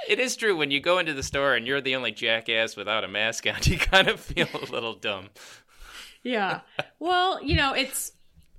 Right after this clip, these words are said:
Speaker 2: it makes people feel good, so why not
Speaker 1: Yeah.
Speaker 2: wear it, right?
Speaker 1: It does. It does. Hey, just a program note. I appeared on the latest episode of the Echo Well podcast, speaking on the subject of communicating science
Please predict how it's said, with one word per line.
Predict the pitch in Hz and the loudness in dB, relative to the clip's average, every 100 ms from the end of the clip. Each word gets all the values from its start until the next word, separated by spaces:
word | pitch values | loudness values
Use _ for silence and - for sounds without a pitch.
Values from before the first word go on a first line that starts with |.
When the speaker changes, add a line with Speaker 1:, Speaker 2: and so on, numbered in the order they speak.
| - | -6
Speaker 2:
it | 262 | -2
makes | 254 262 | 0 -2
people | - 262 233 | -4 -4 -6
feel | - 214 202 | -4 -4 -4
good, | 196 190 180 | -4 -4 -6
so | - 190 175 - | -8 -8 -8 -10
why | 185 170 | -12 -10
not | 160 | -6
Speaker 1:
Yeah. | 139 | -6
Speaker 2:
wear | - 135 | -8 -10
it, | 147 - | -12 -14
right? | 180 170 | -14 -4
Speaker 1:
It | 185 - | -2 -2
does. | - - - - | -10 -16 -20 -16
It | - - | -16 -16
does. | - - - - - - | -20 -20 -20 -20 -8 2
Hey, | 202 | 4
just | 170 214 - | 4 0 -2
a | |
program | 165 175 214 233 196 127 | -4 0 0 0 -2 -2
note. | 113 113 - - | 0 0 -2 0
I | 131 143 | 2 4
appeared | - - - 196 190 | 2 -4 -6 -4 -2
on | - 147 143 | -2 -2 -4
the | 127 | -10
latest | 123 117 147 180 202 - | -10 -6 -6 -6 -8 -8
episode | 147 147 180 - 123 120 | -8 -8 -8 -4 -4 -2
of | 117 107 | -4 -4
the | 113 127 | -4 -2
Echo | 185 202 147 | -2 -2 -2
Well | 127 127 123 | 0 -2 -4
podcast, | - 202 233 - 95 95 | -8 -8 -6 -2 -2 -2
speaking | - - 147 135 127 | -4 -4 -6 -6 -4
on | 123 | -4
the | 120 | -4
subject | - 117 120 113 | -2 -2 -4 -4
of | - 117 - | -6 -8 -10
communicating | - 147 147 147 - 139 131 127 | -12 -8 -6 -6 -6 -6 -6 -6
science | - 175 160 113 | -6 -4 -4 -4